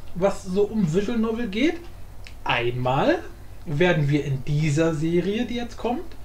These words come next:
ähm, quasi mal gucken, wie man selber Visual Novels erstellt. Dann werde ich auch noch in separaten Videos Visual Novels spielen und vielleicht,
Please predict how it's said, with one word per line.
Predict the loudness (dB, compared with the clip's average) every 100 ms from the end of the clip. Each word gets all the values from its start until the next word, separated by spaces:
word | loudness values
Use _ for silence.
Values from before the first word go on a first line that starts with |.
| -10 -10 -10 -10 -10 -6 2
ähm, | 4 4 2 -2 -10 -12 -12 -12 -14 -12 -12 -10 -12 -12 -12 -4
quasi | 4 6 6 4
mal | 4
gucken, | 0 0 0 2 0 0 0 0
wie | 2
man | 4 4 2 4
selber | 6 6 2 2 0 0 0 2
Visual | 2 4
Novels | 4 4 0
erstellt. | -2 -6 -2 2 6 6 4 2 -10 -12 -12 -12 -14 -12 -10 -10 -6 2
Dann | 2 4
werde | 4 2
ich | 2
auch | 0
noch | 2 2
in | 0
separaten | 0 -2 0 2 2 0 -4 -2
Videos | -4 -2 -2 -2 0
Visual | 2 4 4
Novels | 2 2 0 -2 -8 -6
spielen | -6 -4 -2 2 6 6 4 0 -10 -10 -4
und | 0 2 0 -2
vielleicht, | -8 -8 -2 2 4 4 4 4 2 2 0 2 2 0 -2 -6 -8